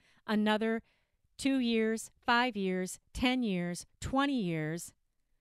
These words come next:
struggling all by yourself in isolation while you continue to eat more food and gain more weight and hate yourself even more. If you want the fast track to get this done,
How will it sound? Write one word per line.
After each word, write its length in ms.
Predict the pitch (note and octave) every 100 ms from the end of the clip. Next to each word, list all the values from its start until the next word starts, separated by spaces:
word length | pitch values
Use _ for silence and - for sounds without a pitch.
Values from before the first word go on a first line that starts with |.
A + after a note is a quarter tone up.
| _
struggling 1000 | - - C4+ E4 F4+ C4 F#3 D#3+ F3 G#3+ - _ -
all 160 | B3+
by 140 | D#4+ D#4
yourself 480 | C#4+ C4 G#3+ G3
in 120 | G3 F#3+
isolation 680 | A#3 C#4 C#4 A#3+ A#3 A3
while 140 | G3 G3
you 120 | G3
continue 460 | - F#3+ D4+ D4 B3+
to 60 |
eat 220 | A3 B3
more 220 | - A3 G#3+
food 420 | - C4 C4+ C#4 - _ _ -
and 140 | G3+
gain 240 | A#3 C4
more 220 | B3+ C4+ C4
weight 360 | G#3 A#3+ D4+ - _ _ _ _ _
and 140 | F3+ F3+
hate 200 | A#3 D#4
yourself 440 | C#4 C#4 C4 B3+
even 220 | C4 A3 G3+
more. 320 | G3 C#4+ F#4 _ _ _ _ _ _ _ _ _ _ -
If 120 | G#3+
you 80 | A3
want 220 | A3+ G#3+
the 60 | F3+
fast 460 | - B3 C#4+ -
track 440 | D#4 D4 D4+ - - _ _ _ _
to 80 | -
get 220 | A3 A3+ -
this 220 | C4+ -
done, 480 | B3 A3+ F#3+ F3